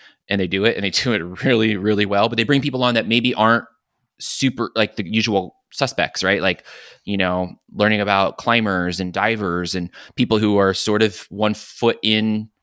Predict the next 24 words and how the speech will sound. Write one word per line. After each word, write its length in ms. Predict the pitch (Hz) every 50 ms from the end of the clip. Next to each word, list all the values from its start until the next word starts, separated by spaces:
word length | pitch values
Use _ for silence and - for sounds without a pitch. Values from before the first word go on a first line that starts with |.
| _ _ _ _ _ -
or 100 | - 90
one 220 | 95 101 104 98
fin 480 | - - 110 110 107 104 107 104 104 110 - _ _
into 320 | 107 104 107 101 - 113
the 200 | 98 104 101 98
watch 280 | 101 104 104 104 - -
community 380 | - 113 110 110 107 117 117
and 120 | 107 98 98
really 440 | 104 113 110 107 104 101 98 - _
one 200 | - 107 107 104
foot 220 | 101 - 107 104 92
out, 280 | 104 117 101 82 - - -
right? 240 | - 90 101 113 -
And 100 | 107 -
so 280 | - 107 98 95 - _ _ _ _ _ _ _ _ _ _ - - -
just 140 | - 135 -
the 60 | 135
way 100 | 123 123
they 100 | 113 113
go 100 | 107 107
about 240 | 101 90 95 95 104
it, 100 | 120 107
and 80 | 113 117
they're, 140 | 120 117